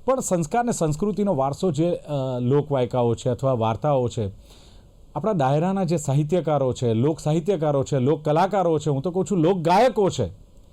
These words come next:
આ લોકો છે ને એ આપણી સંસ્કૃતિને વારસો જાળવવાનું કામ આજે પણ કરે છે. અને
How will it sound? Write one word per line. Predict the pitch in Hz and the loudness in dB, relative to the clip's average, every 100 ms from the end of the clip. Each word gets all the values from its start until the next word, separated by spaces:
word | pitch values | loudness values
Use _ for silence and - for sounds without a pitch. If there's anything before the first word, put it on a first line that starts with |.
| - - - 151 | -20 -20 -16 -8
આ | 214 | -4
લોકો | 247 196 226 | -2 0 0
છે | 208 247 | -2 -2
ને | 214 | 0
એ | |
આપણી | 180 185 | -2 -2
સંસ્કૃતિને | 175 151 147 180 170 170 | -2 -2 -2 -2 -2 -2
વારસો | 120 123 123 156 | -2 -2 -2 -2
જાળવવાનું | 127 131 139 143 131 | 0 0 0 -2 -4
કામ | 123 143 147 | -4 -6 -6
આજે | 120 120 156 | -6 -2 -2
પણ | 139 110 | -2 -4
કરે | 107 101 | -4 -4
છે. | 98 | -4
અને | 131 160 | -4 -4